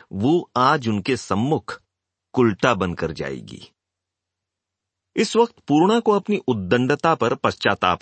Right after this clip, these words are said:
हुआ। उसने अगर जरा धैर्य से काम लिया होता तो कमला प्रसाद कभी ऐसी शरारत न करता।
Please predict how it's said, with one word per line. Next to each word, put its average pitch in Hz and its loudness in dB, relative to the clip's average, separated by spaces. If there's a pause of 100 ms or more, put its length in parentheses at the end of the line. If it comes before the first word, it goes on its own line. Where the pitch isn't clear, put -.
हुआ। - -10 (920)
उसने 113 -2
अगर 117 2
जरा 110 0
धैर्य 92 -2
से 90 -6
काम 82 -4
लिया 78 -2
होता 85 -4
तो - -8
कमला 95 -2
प्रसाद 101 -2
कभी 110 -2
ऐसी 147 -4
शरारत 131 -4
न 131 -4
करता। 117 -8